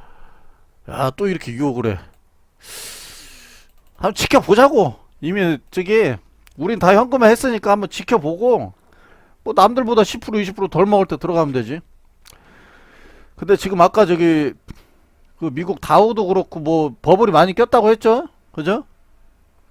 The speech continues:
그래서 자꾸 주식에 또 눈이 가네, 주식에. 주식은 오늘 또 뭐가 오르냐 한번 봐볼까?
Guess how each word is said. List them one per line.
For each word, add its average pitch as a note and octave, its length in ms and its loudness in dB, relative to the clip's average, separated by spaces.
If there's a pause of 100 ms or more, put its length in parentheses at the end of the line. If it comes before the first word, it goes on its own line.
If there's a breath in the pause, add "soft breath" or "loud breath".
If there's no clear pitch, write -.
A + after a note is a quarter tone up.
(540 soft breath)
그래서 F3+ 180 -4
자꾸 F3 340 -2
주식에 G#3+ 380 -4
또 G#3 140 -4
눈이 D3+ 240 -4
가네, B2+ 220 0
주식에. B2 420 -8 (340)
주식은 F3+ 320 -4
오늘 E3 320 -2
또 E3+ 60 -6
뭐가 D3+ 240 2
오르냐 D#3+ 220 2
한번 C#3 160 -2
봐볼까? D3+ 400 -2